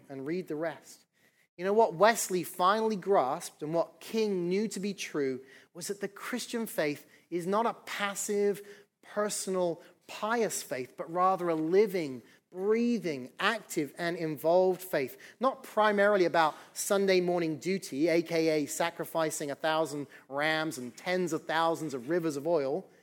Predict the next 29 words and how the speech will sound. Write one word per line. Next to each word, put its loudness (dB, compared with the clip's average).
but -20
about -6
sacrificially -8
loving -6
the -4
world -4
around -6
us -14
all 2
week -6
long. -8
Or -4
as -2
King -4
puts -10
it, -10
the -18
serious -4
business -10
of -18
bringing -6
God's -8
kingdom -12
here -10
on -16
earth. -16
Yes, -4
as -8
Christians, -8